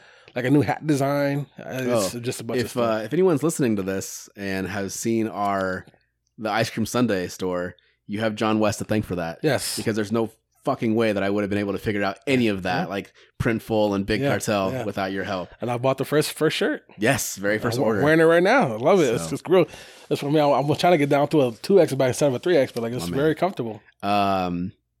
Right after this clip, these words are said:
Speaker 2: I think we print them on the same shirts that the Black Wrestlers
Speaker 1: Yeah,
Speaker 2: Matter
Speaker 1: you do.
Speaker 2: original are.
Speaker 1: Oh, yeah.
Speaker 2: Um, I love those shirts.
Speaker 1: It's funny 'cause, so I ordered one of yours. So I ordered your shirt and I got a sample of my shirt.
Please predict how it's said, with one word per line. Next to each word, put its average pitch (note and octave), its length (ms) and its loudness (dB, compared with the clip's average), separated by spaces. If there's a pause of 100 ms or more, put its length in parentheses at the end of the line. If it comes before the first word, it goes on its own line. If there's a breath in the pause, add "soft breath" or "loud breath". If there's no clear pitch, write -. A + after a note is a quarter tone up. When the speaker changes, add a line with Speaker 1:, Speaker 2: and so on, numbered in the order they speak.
(640)
Speaker 2:
I - 20 -18
think A#2 160 -8
we G2 80 -2
print A2 220 -4
them F2 120 -4
on F2 80 -4
the F2 60 -6
same F#2 240 -4
shirts F#2 340 -6
that E2+ 200 -10
the F2 180 -8
Black F2 240 -10
Wrestlers F2 220 -12
Speaker 1:
Yeah, D3 100 4
Speaker 2:
Matter A2 320 -2
Speaker 1:
you B2+ 160 -4
do. G#2+ 100 -2
Speaker 2:
original F2+ 280 -6
are. D#2+ 120 -12
Speaker 1:
Oh, G2 120 -16
yeah. C#2+ 220 -14 (160)
Speaker 2:
Um, E2 420 -4
I D2 60 -10
love E2 160 -10
those D#2 100 -14
shirts. - 320 -16 (100)
Speaker 1:
It's D3+ 140 2
funny G3 180 6
'cause, - 80 0
so D#3+ 140 4
I B2+ 180 2
ordered D#3+ 240 6
one D3 140 6
of C#3 60 4
yours. C#3 220 2
So C#3 120 -2
I C#3 260 2
ordered D3 300 4
your D3 80 2
shirt C#3 160 0
and C3 100 -2
I C3+ 60 0
got C3+ 120 0
a B2 60 -2
sample C3+ 320 0
of A#2+ 80 -4
my C#3 120 0
shirt. A2+ 300 -6